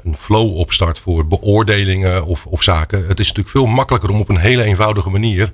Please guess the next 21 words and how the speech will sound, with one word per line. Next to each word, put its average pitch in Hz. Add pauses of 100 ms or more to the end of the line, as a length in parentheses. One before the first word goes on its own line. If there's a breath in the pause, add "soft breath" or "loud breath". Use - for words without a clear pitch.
(600 soft breath)
eh, 90
zaken 101
te 98
integreren 95
in 87
software, 92
omdat 104
ze -
al 95
in 104
het 95
systeem 123
staan. 69 (640 soft breath)
En 87 (260)
dat 98
is 95
denk 92
ik 98
het -
grote, 110 (300)
het, 87